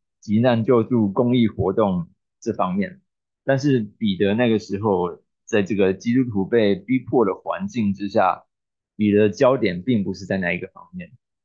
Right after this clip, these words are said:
相反的，彼得把焦点放在我们基督徒如何去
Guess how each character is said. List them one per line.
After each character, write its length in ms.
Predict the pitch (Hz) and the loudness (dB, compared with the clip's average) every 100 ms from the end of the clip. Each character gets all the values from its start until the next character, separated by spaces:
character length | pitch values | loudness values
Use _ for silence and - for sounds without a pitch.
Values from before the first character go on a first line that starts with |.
| _ | _
相 200 | - 139 | -2 0
反 160 | 117 101 | 0 -2
的， 140 | 90 | -2
彼 200 | 82 98 | -4 -6
得 180 | 90 95 | -2 -2
把 200 | 85 85 | 0 -2
焦 280 | - 120 127 | 0 0 2
点 300 | 107 85 98 | 0 -2 -2
放 220 | 113 101 | -2 0
在 400 | 101 101 90 87 _ _ - | 0 0 0 -4 _ _ -10
我 80 | |
们 180 | 95 92 | -8 -8
基 160 | 95 113 | -6 -4
督 140 | 123 | -4
徒 320 | 110 101 98 95 | -6 -10 -10 -8
如 160 | 107 | -6
何 240 | 117 104 98 | -2 -2 -2
去 180 | 117 | -4